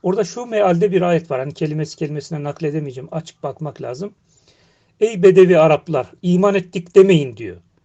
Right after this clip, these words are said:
"Teslim olduk." deyin. Çünkü siz hakikatta iman etmediniz. "Gâletul a'râbu âmennâ kul lem tu'minu velâkin kulû eslemnâ." "Teslim olduk." deyin.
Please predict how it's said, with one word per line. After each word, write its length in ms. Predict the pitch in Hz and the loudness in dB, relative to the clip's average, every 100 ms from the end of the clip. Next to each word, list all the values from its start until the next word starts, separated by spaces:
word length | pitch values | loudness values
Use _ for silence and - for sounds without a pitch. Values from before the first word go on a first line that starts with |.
| _ | _
"Teslim 420 | - 220 - 254 220 | -4 -4 -4 2 4
olduk." 360 | 170 135 - | 4 -2 -8
deyin. 240 | 131 98 87 _ _ | -10 -10 -16 _ _
Çünkü 280 | - 175 175 | -8 -6 -6
siz 180 | 208 175 | -8 -4
hakikatta 540 | 175 175 185 185 165 | -4 -2 -2 -2 -4
iman 340 | 170 165 160 156 | -2 0 2 0
etmediniz. 640 | 160 143 113 92 90 _ _ _ _ _ _ _ _ _ _ - | -2 -8 -12 -14 -20 _ _ _ _ _ _ _ _ _ _ 2
"Gâletul 440 | 165 170 170 170 | 4 4 2 -2
a'râbu 480 | 165 156 165 151 165 | -2 0 0 0 0
âmennâ 480 | 160 151 151 151 - | -2 -2 -6 -8 -6
kul 160 | 165 | -4
lem 180 | 151 143 | -4 -4
tu'minu 420 | 185 175 156 151 | -6 -6 -6 -4
velâkin 520 | 147 147 143 156 143 - _ _ - | -4 -4 -8 -10 -10 -14 _ _ -8
kulû 260 | 151 160 | -6 -4
eslemnâ." 600 | 156 - 165 147 135 107 _ _ _ _ - | -6 -2 -2 -2 -6 -12 _ _ _ _ -6
"Teslim 360 | 151 - 214 | -4 -4 2
olduk." 340 | 208 165 - - | 2 2 -4 -8
deyin. 200 | 104 | -12